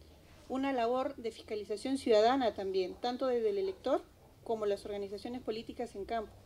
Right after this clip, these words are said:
Pero va a llegar un momento en el que cuando se den los cuestionamientos con medios probatorios, la justicia electoral se va a pronunciar. Y estos datos que brindo en relación a las nulidades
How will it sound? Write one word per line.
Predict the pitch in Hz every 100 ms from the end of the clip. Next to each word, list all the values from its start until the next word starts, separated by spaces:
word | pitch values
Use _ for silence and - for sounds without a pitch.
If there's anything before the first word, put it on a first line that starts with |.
| -
Pero | - 214
va | 226
a |
llegar | 262 262 262
un | 269
momento | 247 240 233 226 277
en | 214
el | 202
que | 196
cuando | 202 202 196
se | - 208
den | 285
los | 320 320
cuestionamientos | 240 - 202 202 220 226 240
con | - 202 214
medios | 240 262 -
probatorios, | 220 202 190 214 214 277 - - - -
la | 320
justicia | 226 - 240 -
electoral | 247 226 214 220 269 - - -
se | - 220
va | 254
a |
pronunciar. | 254 220 190 180 185 175 - - - - - -
Y | 233
estos | - 262
datos | 247 247 254 -
que | 220
brindo | 226 240 233
en | 208
relación | 196 196 - 240 240 220
a |
las | 202 208
nulidades | 214 208 233 254 277